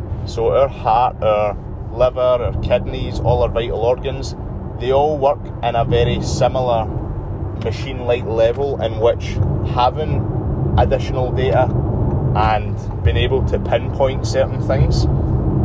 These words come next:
is of benefit. And there is no way that you can get that data unless you have a wearable technology.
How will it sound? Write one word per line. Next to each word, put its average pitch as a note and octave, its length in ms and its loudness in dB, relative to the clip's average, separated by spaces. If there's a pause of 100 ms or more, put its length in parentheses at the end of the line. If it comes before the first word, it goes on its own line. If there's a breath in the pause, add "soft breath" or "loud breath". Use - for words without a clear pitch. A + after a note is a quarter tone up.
(160)
is - 460 2 (180)
of A2+ 220 2
benefit. B2+ 440 2 (840)
And B2 200 4
there A#2 80 4
is A#2 160 4
no C3+ 360 4
way C3 300 4 (440)
that A2+ 180 2
you - 340 0
can - 1120 2
get B2 280 2
that C3 260 2
data A#2+ 300 2 (1000)
unless G#2+ 480 2
you - 100 -2
have G#2+ 360 2 (200)
a - 300 0 (1000)
wearable A2+ 440 2
technology. G#2 560 0